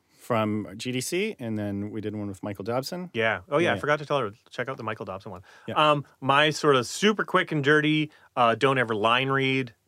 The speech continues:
Speaker 2: to anyone. Um, give them as much room to do their acting as possible.
Speaker 1: Yeah,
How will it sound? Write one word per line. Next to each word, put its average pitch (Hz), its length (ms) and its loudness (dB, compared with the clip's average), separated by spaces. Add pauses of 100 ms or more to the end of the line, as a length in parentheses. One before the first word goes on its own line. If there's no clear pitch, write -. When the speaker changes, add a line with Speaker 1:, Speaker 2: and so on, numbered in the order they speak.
Speaker 2:
to 135 200 -6
anyone. 123 720 0 (400)
Um, 95 300 -6 (140)
give 117 200 0
them 117 280 2
as 107 200 -6
much - 280 -4
room 107 320 -4
to - 120 -12
do 101 580 -6 (260)
their 104 520 0
acting 92 560 -4
as 85 180 -10
possible. - 580 -12
Speaker 1:
Yeah, 95 160 -10